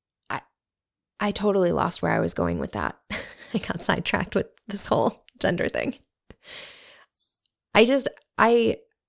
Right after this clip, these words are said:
I don't feel so attached to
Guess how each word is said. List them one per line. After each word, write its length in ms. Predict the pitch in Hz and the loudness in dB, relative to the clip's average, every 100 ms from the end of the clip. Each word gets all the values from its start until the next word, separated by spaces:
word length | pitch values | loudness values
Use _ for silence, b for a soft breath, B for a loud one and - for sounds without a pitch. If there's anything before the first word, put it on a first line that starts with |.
| _ _ _ _ _ _ _ _ _ _ b b b | _ _ _ _ _ _ _ _ _ _ b b b
I 80 | 214 | 2
don't 360 | 196 247 262 - | 4 4 2 -6
feel 440 | - 214 214 214 | -6 0 2 2
so 640 | - - 185 175 170 180 - _ _ _ _ _ - | 0 2 4 4 2 -2 -10 _ _ _ _ _ -6
attached 800 | 90 - - 104 - - - - _ | -4 -4 -2 -2 0 -6 -6 -10 _
to 560 | - - 202 190 185 | -4 0 2 2 0